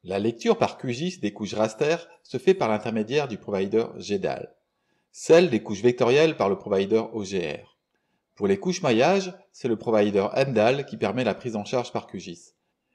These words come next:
Les différentes données de maillage pouvant être lues par Q gis sont donc ceux supportés par cette bibliothèque logicielle libre et ouverte. Aujourd'hui, les maillages supportés sont essentiellement des résultats de modèles hydrodynamiques,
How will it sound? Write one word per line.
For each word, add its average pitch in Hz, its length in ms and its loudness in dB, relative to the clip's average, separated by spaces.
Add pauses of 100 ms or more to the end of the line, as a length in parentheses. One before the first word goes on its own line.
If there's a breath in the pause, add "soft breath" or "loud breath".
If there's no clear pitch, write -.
(220)
Les - 100 -4
différentes 196 360 2
données 160 240 4
de 139 120 -2
maillage 131 420 2
pouvant 107 240 -2
être 101 140 0
lues 107 120 -4
par - 200 -8
Q 107 120 -12
gis 139 160 -6
sont 107 200 -8
donc 101 180 -4
ceux 151 160 -4
supportés - 480 -4
par - 180 -6
cette 87 140 -8
bibliothèque 98 580 -2
logicielle 98 520 -4
libre 113 260 -4
et 98 120 -2
ouverte. 90 580 -10 (1800)
Aujourd'hui, 127 460 2
les 160 80 6
maillages 143 340 4
supportés 147 380 2
sont 110 180 -6
essentiellement 101 680 -2 (840 soft breath)
des 110 160 0
résultats 117 420 2
de 117 100 2
modèles 110 360 2
hydrodynamiques, 120 920 -2